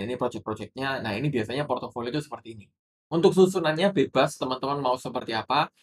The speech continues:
tapi kalau saya biasanya portofolionya susunannya seperti ini, ya. Jadi ini portofolio. Jadi buat teman-teman di sini yang copywriter,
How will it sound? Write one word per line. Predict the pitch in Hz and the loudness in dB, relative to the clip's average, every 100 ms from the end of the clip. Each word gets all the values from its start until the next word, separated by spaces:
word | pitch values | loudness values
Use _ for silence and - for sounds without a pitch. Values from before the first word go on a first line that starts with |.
| _ | _
tapi | - 131 | -4 0
kalau | 143 113 | 2 0
saya | 123 127 | 2 0
biasanya | 151 113 113 135 | 2 -2 -2 -6
portofolionya | 147 120 113 - 104 104 120 147 | -4 -6 -6 -8 -8 -6 -4 -4
susunannya | 117 107 98 104 | -6 -10 -12 -12
seperti | 113 - 95 - | -16 -20 -20 -20
ini, | - _ _ _ _ | -20 _ _ _ _
ya. | 113 117 147 - _ _ _ | -2 0 0 -6 _ _ _
Jadi | - 123 139 | -4 -2 0
ini | |
portofolio. | 131 123 127 127 110 | 0 0 2 2 2
Jadi | - 117 135 | -2 -2 2
buat | 135 | 4
teman-teman | 123 123 120 127 | 2 0 -2 -4
di | 135 113 | -4 -4
sini | 139 143 156 151 | -4 0 0 2
yang | 147 151 | 2 2
copywriter, | 175 202 214 214 - 196 | 2 4 4 4 2 0